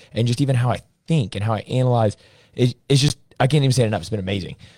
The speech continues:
So knowing that, knowing how much you've known me, you've talked about your advice to other people on how they should grow. What is, and 'cause, you know, like I said, this is kinda selfish. So what is one thing that I should work on, or that you see talking to me that you're like, "Yeah, you should probably improve this area,"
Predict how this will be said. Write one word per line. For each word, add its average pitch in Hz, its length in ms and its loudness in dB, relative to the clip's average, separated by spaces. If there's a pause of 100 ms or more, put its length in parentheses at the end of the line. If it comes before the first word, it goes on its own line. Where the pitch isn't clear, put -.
So 135 180 2
knowing 127 460 2
that, 101 200 -4
knowing 117 200 2
how 120 80 2
much 113 160 -4
you've 107 80 -2
known 107 180 2
me, 120 140 2
you've 101 220 -2
talked 107 260 -2
about 101 260 -4
your 107 140 -2
advice 98 340 -2
to - 100 -8
other 104 140 -4
people 101 240 -6
on 98 80 -8
how 98 100 -8
they 98 140 -6
should 92 220 -10
grow. 98 280 -8 (440)
What 120 300 4
is, 113 300 4
and 120 460 2
'cause, 117 220 -2
you 117 60 2
know, 110 100 2
like 110 160 0
I - 20 0
said, 104 220 -2
this 95 160 -4
is 95 60 -10
kinda 101 180 -4
selfish. - 560 -4
So 117 260 2
what 123 240 4
is 135 240 2 (160)
one 127 360 2
thing 117 340 0
that 104 120 2
I 110 120 4
should 107 220 -2
work 98 260 -2
on, 92 320 -2 (500)
or 104 340 4
that 98 180 2
you 110 220 4
see 101 540 2
talking 107 360 2
to 95 40 0
me 98 220 -2
that 90 80 -2
you're 92 140 0
like, 85 120 -6
"Yeah, 98 120 0
you 95 100 0
should - 160 -4
probably 90 240 0
improve 87 280 -4
this 87 140 -6
area," - 340 -8